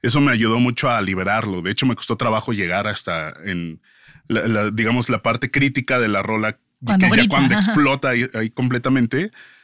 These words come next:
Speaker 1: me, me decía el director, "No, otra vez, necesito más energía y más desgañ-, o sea, pero
Speaker 2: Desgárrate.
Speaker 1: desgárrate completamente", ¿no? Y yo soy una persona que me gusta tener el control, entonces
Speaker 2: Ya, y como
Speaker 1: <laughs>
Speaker 2: cantante hay que soltarlo a veces.
Speaker 1: Sí, o sea, soltarlo costó trabajo, pero, pues, se logró.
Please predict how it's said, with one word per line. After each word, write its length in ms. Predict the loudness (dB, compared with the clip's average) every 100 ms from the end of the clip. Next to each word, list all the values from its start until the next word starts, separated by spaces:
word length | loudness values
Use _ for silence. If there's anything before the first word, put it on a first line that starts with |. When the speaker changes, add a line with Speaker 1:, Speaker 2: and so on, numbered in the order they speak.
| _ _ _ -2
Speaker 1:
me, 240 | 0 0 0
me 180 | 0 2
decía 180 | 0
el 60 | 0
director, 320 | 0 -2 -2
"No, 160 | -2 -2
otra 220 | -4 0 0
vez, 240 | 0 -2
necesito 360 | -2 -2 -2 0
más 140 | 0 0
energía 380 | -2 -2 -6 -2
y 100 | 0
más 240 | 0 -2 -6 -12 -18 _
desgañ-, 800 | -2 0 0 2 4 4 2 0 _
o 100 | -6
sea, 300 | -2 -2 -2 -2
pero 140 | 2 2
Speaker 2:
Desgárrate. 440 | 2 0 -2 -8 -4
Speaker 1:
desgárrate 680 | -2 0 2 2 0 -2 -2
completamente", 800 | -2 0 0 0 0 0 0 -2
¿no? 180 | -4 -8 -18 -20 -20 _ _
Y 200 | 0 2
yo 120 | 4
soy 140 | 4 2
una 140 | 0
persona 260 | 0 0 0
que 80 | 0
me 80 |
gusta 200 | 0 0
tener 180 | 0 0
el 60 | 0
control, 340 | -2 -2 -4 -8 -8
entonces 640 | -4 -2 0 0 0 0
Speaker 2:
Ya, 140 | 2 2
y 160 | 2 4
como 180 | 4 4
Speaker 1:
<laughs> 40 |
Speaker 2:
cantante 360 | 6 4 4 2 -2 -6 -8 -4
hay 160 | -4
que 80 | -2
soltarlo 400 | -2 -2 0 0
a 20 |
veces. 340 | 0 -2 -2 -4
Speaker 1:
Sí, 380 | 0 2 2 2
o 80 |
sea, 280 | 2 2 0
soltarlo 680 | 0 0 2 0 2 0 0
costó 320 | -4 -2 -2
trabajo, 500 | 0 0 0 -2 -2
pero, 220 | -2 -4
pues, 100 | -4
se 80 | -8
logró. 260 | -8 -12